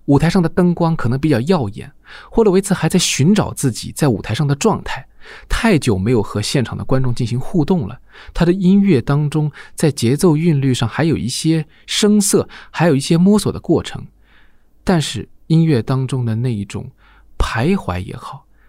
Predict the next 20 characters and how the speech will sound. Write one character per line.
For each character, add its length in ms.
逐 220
渐 200
走 200
向 260
坚 340
定 280
的 260
信 420
念 280
的 140
状 220
态 180
也 120
好， 240
都 140
充 240
满 120
了 80
魅 200
力。 180